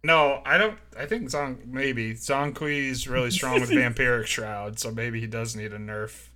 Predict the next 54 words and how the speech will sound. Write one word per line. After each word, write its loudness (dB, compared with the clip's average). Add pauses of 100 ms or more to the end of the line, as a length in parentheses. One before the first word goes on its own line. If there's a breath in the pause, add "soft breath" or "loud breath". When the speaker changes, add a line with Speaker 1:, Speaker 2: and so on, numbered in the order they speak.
(280)
Speaker 1:
I -10
don't -2
know, -2
if -2
making 0
him 2
even -4
Speaker 2:
<laughs> -
Speaker 1:
fatter -2
and -8
even -8
slower -2
is -6
that, -6
is 2
it? 6
Speaker 2:
Fatter 10
and 6
slower, 6
yeah, 8
yeah. 10
Make 10
him, 8
Speaker 1:
<laughs> 0 (140)
Speaker 2:
ma-, 10 (100)
Speaker 1:
Oh. 4
Speaker 2:
make 8
him, 6
uh, 4
a 8
unit 6
wider 8
and 2 (100)
<laughs> 4
a 2
unit -2
slower. 0
There -4
you -12
go. -6 (1300)
Speaker 1:
Uh, 0
so 2
that, 6
that 2
feels 0
pretty -2
good. 4
Uh, 4
tried 0
out 2
some -4
of -2
the -2
new -2